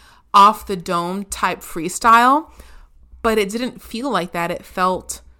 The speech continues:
planned. And I thought that was very odd. It was very random. Um, and so in that sense, I was like, "Okay, is that the only interaction she'll have with us tonight?" Um, so that was, that was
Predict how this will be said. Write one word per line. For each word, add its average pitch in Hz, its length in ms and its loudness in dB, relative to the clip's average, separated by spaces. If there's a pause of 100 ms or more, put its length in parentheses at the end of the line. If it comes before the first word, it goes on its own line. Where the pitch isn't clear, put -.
(380)
planned. 196 580 -4 (920)
And 220 460 -2 (100)
I 208 100 -10
thought 320 200 -2
that 226 160 -6
was 214 180 -10
very 202 360 -10
odd. 160 360 -8 (640)
It 214 80 -6
was 208 180 -6
very 214 220 -6
random. 202 680 -8 (500)
Um, 185 600 -4 (960)
and 208 220 -4
so 214 260 0
in 208 220 -6
that 202 280 0
sense, 190 600 -8
I 208 120 -8
was 208 120 -8
like, 202 240 -6
"Okay, 370 580 -4
is 220 120 -6
that 226 180 0
the 240 160 -12
only 220 340 -6
interaction 208 600 -6
she'll 190 180 -10
have 170 260 -8
with - 160 -8
us 262 220 -4
tonight?" 294 400 -4 (580)
Um, 180 600 -4 (420)
so - 140 -4
that 294 100 2
was, 370 220 -2
that 196 160 -2
was 247 120 -4